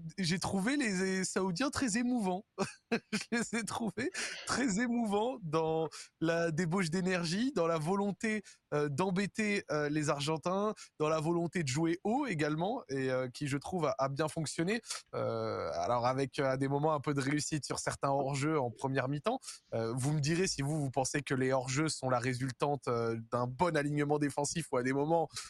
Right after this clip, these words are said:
un petit peu de, de, de, de réussite, ce, ce, ce sera à vous de me le dire. Mais, euh, j'ai trouvé ça bien, donc, euh, euh, vraiment les Saoudiens, euh, j'ai été étonné. Et à côté de ça,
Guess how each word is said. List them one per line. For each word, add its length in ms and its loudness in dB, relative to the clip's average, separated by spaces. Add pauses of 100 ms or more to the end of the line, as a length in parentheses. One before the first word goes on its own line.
(160)
un 60 -6
petit 240 -8
peu 180 0
de, 240 2
de, 260 0
de, 220 0
de 120 -2
réussite, 500 0
ce, 220 -4
ce, 160 -4
ce 140 -8
sera 160 -2
à 40 0
vous 120 -2
de 60 -4
me 100 0
le 60 -2
dire. 140 0 (340)
Mais, 160 4
euh, 160 4
j'ai 160 0
trouvé 260 2
ça 200 2
bien, 460 0
donc, 220 -4
euh, 220 2 (340)
euh, 100 2
vraiment 360 4
les 100 4
Saoudiens, 640 2 (140)
euh, 360 0
j'ai 300 2
été 360 0
étonné. 540 2 (380)
Et 180 2
à 80 6
côté 320 0
de 60 -6
ça, 360 2